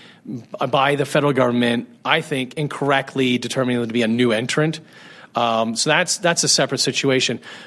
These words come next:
But for our, our communities, whether they are, you know, they currently have an M P S A, th-, this, this municipal police service agreement with, uh, the federal government,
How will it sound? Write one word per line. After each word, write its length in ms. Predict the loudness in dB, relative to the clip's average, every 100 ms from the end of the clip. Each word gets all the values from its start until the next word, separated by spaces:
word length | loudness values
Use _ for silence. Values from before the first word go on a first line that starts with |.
| -4
But 260 | 0 0 0
for 460 | 2 4 4 2 2
our, 300 | 2 2 -2
our 60 |
communities, 800 | -2 2 2 2 0 0 0 -2 -6 -20 -20 -8
whether 540 | -4 -2 2 4 4
they 240 | 4 4 4
are, 460 | 4 4 4 0 -4 -16 _
you 140 | -2 0
know, 60 |
they 120 | 0
currently 300 | -2 0 0
have 180 | 0 -2
an 100 | 0
M 140 | -2 0
P 140 | -2
S 200 | 0 -2
A, 280 | -4 -4 -6
th-, 60 | -8
this, 480 | -12 -8 -4 -4 -4
this 260 | -6 -6
municipal 460 | -2 0 0 0 -4
police 400 | -2 -2 -2 -4 -4
service 380 | -4 -2 -2
agreement 400 | -4 -2 -2 -2
with, 320 | -2 -2 -2 -4
uh, 140 | -4
the 80 | -4
federal 240 | -6 -4
government, 280 | -2 -2 -4